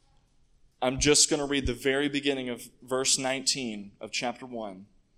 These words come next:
Referring to his time in prison, he says, "For I know that this will turn out for my deliverance." Let's just stop there. That Paul recognized,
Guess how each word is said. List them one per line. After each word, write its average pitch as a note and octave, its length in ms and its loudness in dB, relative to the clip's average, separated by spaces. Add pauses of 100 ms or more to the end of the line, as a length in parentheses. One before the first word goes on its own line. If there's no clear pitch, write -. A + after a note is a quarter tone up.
(920)
Referring E3 640 2
to D#3 160 4
his D3 260 2
time D#3+ 440 0
in E3 240 0
prison, B2+ 460 2
he C#3+ 220 -4
says, A#2 760 4 (340)
"For C#3+ 280 4
I D#3+ 280 4
know F3 560 2 (260)
that C3+ 280 4
this E3+ 300 8
will D#3+ 200 4
turn E3 320 0
out D#3+ 420 0 (260)
for C3 300 0
my C3+ 300 6
deliverance." C3+ 1080 2 (180)
Let's A#2+ 200 -2
just - 180 2
stop C3+ 380 0
there. G#2 320 -6 (760)
That C#3 240 0
Paul E3+ 460 4
recognized, C#3+ 960 0